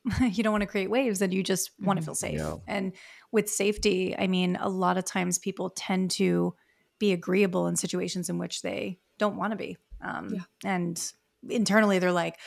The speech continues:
Speaker 1: "I wish I could say something," you know, um,
Speaker 2: Mm-hmm.
Speaker 1: but they don't because of safety. So.
Speaker 2: Absolutely. So Emily from Wisconsin asks,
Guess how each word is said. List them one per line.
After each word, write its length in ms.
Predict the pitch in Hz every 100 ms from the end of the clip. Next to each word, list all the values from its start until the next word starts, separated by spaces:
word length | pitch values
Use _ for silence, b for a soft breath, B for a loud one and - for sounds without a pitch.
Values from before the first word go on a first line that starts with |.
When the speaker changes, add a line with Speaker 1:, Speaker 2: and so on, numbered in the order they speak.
| B B B -
Speaker 1:
"I 40 |
wish 140 | 214 233
I 40 |
could 140 | 240 269
say 100 | 254
something," 400 | 226 214 214 214
you 120 | 226 196
know, 240 | 185 202
um, 380 | 196 190 180 180
Speaker 2:
Mm-hmm. 40 | 175
Speaker 1:
but 120 | 196
they 60 | 185
don't 220 | - - _ _ 202
because 240 | 196 185
of 80 | 175
safety. 340 | - 156 - - - _ _
So. 180 | - - _ _ _ _ _ _ _ _ _ _ _ _ _ _ _ _ _ 240
Speaker 2:
Absolutely. 840 | 165 - 180 165 165 185 160 156 - _ _ _ _ _ _ _ b b b b b b -
So 240 | - 226 -
Emily 420 | 233 285 339 311
from 300 | - 208 196
Wisconsin 800 | 180 - - 202 190 - 87 -
asks, 500 | 92 95 95 - -